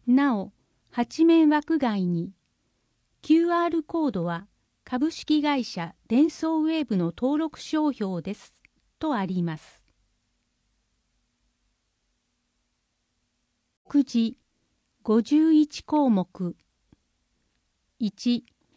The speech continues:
十二月四日水曜日から十日火曜日は人権週間。五分三十秒。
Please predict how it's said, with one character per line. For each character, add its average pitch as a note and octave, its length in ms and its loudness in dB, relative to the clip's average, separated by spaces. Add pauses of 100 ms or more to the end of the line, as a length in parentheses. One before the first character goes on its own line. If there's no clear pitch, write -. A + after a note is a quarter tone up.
(220)
十 C4 280 2
二 E4+ 160 6
月 D#4+ 300 0
四 D4 140 2
日 C#4+ 220 -4
水 C#4+ 340 2
曜 D4+ 220 2
日 F#3 140 -6
か E3+ 220 -6
ら E3+ 200 -8 (260)
十 D4+ 220 0
日 D4+ 180 -4
火 C4+ 200 -4
曜 C#4 260 2
日 E3+ 220 -4
は D#3+ 180 -8 (380)
人 B3+ 240 6
権 C#4 280 2
週 B3 340 -4
間。 F#3 360 -12 (1200)
五 C4+ 120 2
分 C4 280 2
三 B3 320 0
十 B3+ 300 -2
秒。 E3+ 420 -8